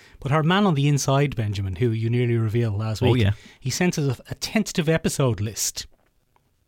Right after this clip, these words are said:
Speaker 2: Oh, yeah. Go on, go on.
Speaker 1: Uh, uh, well.
Speaker 2: Look at you.
Speaker 1: Yeah, yeah, yeah.
Speaker 2: Look at you with juicy bits.
Speaker 1: Yeah, yeah, yeah, Benjamin. But, uh, like, uh, a lot of them not super exciting, unfortunately.
Speaker 2: Aw.
Speaker 1: Like, what if,
Speaker 2: Aw.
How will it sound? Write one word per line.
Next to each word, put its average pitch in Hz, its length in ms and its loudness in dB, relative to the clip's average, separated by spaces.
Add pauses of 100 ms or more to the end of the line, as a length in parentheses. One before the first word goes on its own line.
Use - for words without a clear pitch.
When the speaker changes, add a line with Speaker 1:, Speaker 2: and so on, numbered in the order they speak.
Speaker 2:
Oh, 117 140 2
yeah. 165 340 4
Go 160 120 2
on, 185 160 4
go 233 180 0
on. 240 220 4 (180)
Speaker 1:
Uh, 160 120 2
uh, 147 260 -10
well. 147 400 0
Speaker 2:
Look - 160 -4
at - 120 -2
you. 339 320 4
Speaker 1:
Yeah, 190 200 2
yeah, 196 180 4
yeah. 202 200 2
Speaker 2:
Look 330 100 2
at - 160 -4
you 330 100 4
with 143 180 2
juicy 156 460 2
bits. - 600 -4
Speaker 1:
Yeah, 165 180 2
yeah, 165 140 2
yeah, 160 240 0
Benjamin. 131 320 -2
But, 160 240 -4
uh, 151 120 -6
like, 170 220 -4
uh, 156 300 -2 (420)
a - 60 0
lot 247 120 2
of 233 100 -8
them 143 240 -2 (460)
not 156 340 -2
super 143 420 0
exciting, 170 640 2 (560)
unfortunately. 233 720 2
Speaker 2:
Aw. - 200 -12 (220)
Speaker 1:
Like, 135 200 -6
what 185 280 2
if, 226 220 2
Speaker 2:
Aw. 78 580 -4